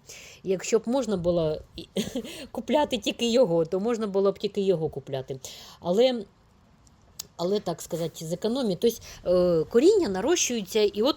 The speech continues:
е, просто в такому от нейтральному ґрунті. От. І, е, ну, потім просто поливається удобрюванням і так далі. І, е, ну, тобто робиться такий ґрунт, який, е, дуже буде легкий. От.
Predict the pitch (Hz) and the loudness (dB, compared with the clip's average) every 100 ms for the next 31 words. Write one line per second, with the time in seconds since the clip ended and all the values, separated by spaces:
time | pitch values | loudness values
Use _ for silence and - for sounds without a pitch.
0 | - 180 170 151 - 339 - 214 175 - | -2 -2 -2 -2 0 -2 2 0 0 -6
1 | - - - 196 285 240 185 190 180 208 | -14 -10 -8 -2 -2 0 -2 -4 -4 -2
2 | 226 208 202 170 180 160 131 120 - - | -2 -2 -2 -2 -2 -2 -6 -10 -12 -18
3 | - - - - - - - - 170 175 | -18 -20 -20 -20 -20 -20 -20 -8 -2 0
4 | 156 - 156 - 208 214 202 175 180 170 | -2 -8 -12 -6 -4 -2 -2 -2 -2 -2
5 | 233 262 339 208 175 190 196 202 196 196 | -4 -2 0 -2 -6 -6 -6 -2 0 0
6 | 196 180 160 - 165 156 151 143 - 202 | 0 0 -2 -4 -4 -6 -10 -10 -8 0
7 | 320 196 175 160 151 143 147 147 165 143 | 0 2 0 0 -4 -6 -8 -8 -8 -6
8 | 127 123 - - - - 339 330 226 - | -4 -6 -10 -18 -18 -2 2 2 2 -4
9 | - - 151 160 160 165 226 269 240 226 | -14 -18 -16 -12 -10 -10 -8 -6 -4 -2
10 | 240 294 233 190 - 226 208 339 427 - | 0 0 -4 -6 -6 -4 -2 0 0 -2
11 | 190 - 294 285 - - - - - 165 | -6 -4 -6 -6 -12 -14 -12 -14 -10 -8
12 | - 175 226 220 208 190 196 202 214 - | -6 -6 -4 -2 0 0 2 2 2 0
13 | 247 185 - - - - - - - - | -2 -2 -4 -16 -20 -20 -20 -20 -20 -20
14 | - - - - - - - - 170 147 | -20 -20 -20 -20 -20 -20 -12 -6 -2 -2
15 | 135 | -4